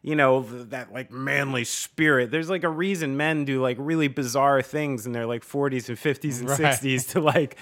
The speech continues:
Speaker 1: like, "I'm gonna go race a car with my friends for a
Speaker 2: <laughs>
Speaker 1: day and play, go-, just do all these things to get it out," because, like,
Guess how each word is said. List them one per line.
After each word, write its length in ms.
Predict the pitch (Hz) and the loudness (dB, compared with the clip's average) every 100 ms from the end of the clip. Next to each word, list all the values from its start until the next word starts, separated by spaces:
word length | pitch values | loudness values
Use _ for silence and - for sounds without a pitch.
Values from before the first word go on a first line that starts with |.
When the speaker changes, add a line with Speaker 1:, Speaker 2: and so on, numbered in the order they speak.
| - 214 | -14 -8
Speaker 1:
like, 160 | - 175 | 0 4
"I'm 100 | 196 | 6
gonna 120 | 190 | 4
go 300 | 175 165 143 - - - | 2 0 -2 -8 -20 -20
race 460 | 151 160 185 185 | -14 0 0 2
a 60 | 180 | 2
car 300 | 175 170 160 | 8 8 8
with 140 | 139 | 2
my 160 | 139 143 | 0 -2
friends 440 | - 170 170 151 | 2 2 4 0
for 180 | - 143 | -2 -4
a 60 | 123 | -2
Speaker 2:
<laughs> 0 | |
Speaker 1:
day 340 | 139 131 123 | -4 -4 -4
and 240 | 120 110 - 127 - | -6 -12 -16 -16 -8
play, 200 | 160 160 | -6 -4
go-, 260 | 147 160 | 0 0
just 260 | 151 175 139 | 2 -4 -2
do 220 | 185 185 | 2 4
all 100 | 175 | 4
these 200 | 165 - | 2 0
things 280 | - 180 170 | 0 -2 -2
to 80 | - | -4
get 220 | 131 123 | -4 -2
it 80 | 127 | 0
out," 340 | 156 151 - - - _ | 2 2 0 -6 -20 _
because, 440 | 175 147 240 247 190 | -8 2 4 4 4
like, 400 | 190 165 139 | 2 0 -2